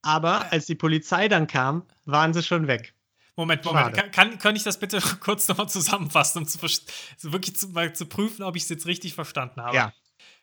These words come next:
Speaker 2: Die sind einfach mal außen am Museum <laughs> hingegangen, haben da einfach mal eine Leiter dran gepackt,
Speaker 1: Ja.
Speaker 2: hochgeklettert, erstmal dumm, zu dumm, um eine Leiter hochzuklettern und sind wieder runtergefallen.
Speaker 1: Jo.
Speaker 2: Dann nochmal hochgeklettert.
Speaker 1: Ja.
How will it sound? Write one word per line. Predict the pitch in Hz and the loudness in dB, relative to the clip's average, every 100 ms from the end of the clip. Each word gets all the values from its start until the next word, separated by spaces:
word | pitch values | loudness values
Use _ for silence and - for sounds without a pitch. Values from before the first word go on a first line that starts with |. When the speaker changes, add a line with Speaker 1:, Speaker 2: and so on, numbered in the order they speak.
| _ _ _ _ - | _ _ _ _ -12
Speaker 2:
Die | 175 | -8
sind | 156 196 233 | -2 0 4
einfach | 208 226 220 | 4 4 4
mal | 214 180 | 4 4
außen | 185 254 - 214 | 2 2 0 0
am | 185 | -2
Museum | 175 156 170 233 233 | -2 0 2 0 0
<laughs> | |
hingegangen, | 180 247 226 190 214 339 - - _ - | -2 -2 -2 0 0 -4 -18 -20 _ -4
haben | 202 | 0
da | 220 185 | 2 2
einfach | 196 214 | 0 0
mal | 175 | -2
eine | 160 | 0
Leiter | 147 160 220 | 2 2 0
dran | 185 107 | -4 -4
gepackt, | 214 - 240 | -4 0 0
Speaker 1:
Ja. | 127 120 185 _ _ _ | 2 -2 -6 _ _ _
Speaker 2:
hochgeklettert, | 160 202 240 233 233 226 190 | -2 -2 -2 -2 -2 0 0
erstmal | 185 208 175 - - | 0 0 -4 -8 -4
dumm, | 196 214 | -4 -2
zu | - | -4
dumm, | 156 185 226 | -2 -2 -4
um | 196 | -6
eine | 170 | -6
Leiter | 165 165 190 175 | -2 -2 0 -4
hochzuklettern | 180 - 185 196 175 180 | -6 -10 -6 -6 -4 -4
und | 147 | -4
sind | 147 | -6
wieder | 131 | -6
runtergefallen. | 127 175 233 131 127 - 120 160 302 _ _ | -6 -8 -8 -8 -10 -12 -8 -8 -10 _ _
Speaker 1:
Jo. | 147 202 - _ - | -6 -6 -8 _ 2
Speaker 2:
Dann | 165 | 4
nochmal | 277 - 185 | 4 2 0
hochgeklettert. | 208 - 156 147 143 190 320 - - | -2 -4 -8 -6 -2 -2 -4 -10 -8
Speaker 1:
Ja. | 143 | -8